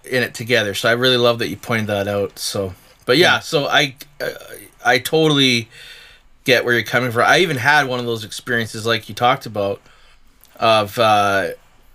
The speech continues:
Speaker 1: I thought I was dying, like, <laughs> 'cause it, I'd never experienced it so bad. And, um, I've talked to a number of men who are our age who out of the blue have had that happen. Now, mine wasn't out of the blue,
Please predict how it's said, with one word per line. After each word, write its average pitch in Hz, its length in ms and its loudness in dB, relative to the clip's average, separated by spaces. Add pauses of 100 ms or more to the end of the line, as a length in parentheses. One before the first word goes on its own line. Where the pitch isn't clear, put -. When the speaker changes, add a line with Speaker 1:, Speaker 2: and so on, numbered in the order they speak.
Speaker 1:
I 120 200 4
thought 110 220 2
I 101 80 2
was 98 160 -8
dying, 110 520 0
like, 107 220 -4
<laughs> - 840 -2
'cause 139 160 0
it, 139 160 0
I'd 127 200 2
never 127 220 2
experienced - 840 -4
it - 140 -6
so 113 260 0
bad. 107 520 0 (360)
And, 107 400 -2
um, 104 340 0 (420)
I've 131 120 -2
talked 185 260 2
to 208 40 2
a 196 40 2
number 147 320 2
of 160 400 -8
men 135 320 0
who 147 160 0
are 123 280 4
our 113 220 2
age 147 500 0 (520)
who 139 520 2
out 127 220 4
of 147 60 -2
the 156 80 2
blue 139 320 0
have 110 160 -2
had 113 220 2
that 104 180 2
happen. 104 320 0
Now, 113 120 0
mine 135 300 2
wasn't 123 260 -4
out 113 140 0
of 117 60 -4
the 107 60 -8
blue, 117 380 -4